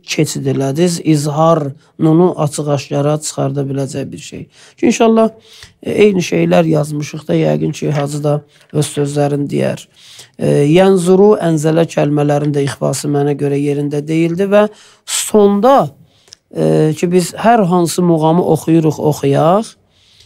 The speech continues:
e, sonda bir şirinlik qatmalısınız onun gözünə ki, e, dinləyən sizi rahat şəkildə o,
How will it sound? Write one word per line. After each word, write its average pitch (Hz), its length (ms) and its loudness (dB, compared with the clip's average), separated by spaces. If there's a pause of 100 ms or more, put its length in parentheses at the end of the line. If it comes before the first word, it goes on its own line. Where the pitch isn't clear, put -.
(320)
e, 147 520 -2
sonda 220 680 0 (200)
bir 196 100 4
şirinlik 170 680 0
qatmalısınız 151 640 -2
onun 143 160 -2
gözünə 143 420 -4
ki, 110 300 -4 (680)
e, - 200 -4 (1300)
dinləyən 220 520 6
sizi 202 320 0
rahat 190 400 2
şəkildə 156 560 0
o, 170 140 2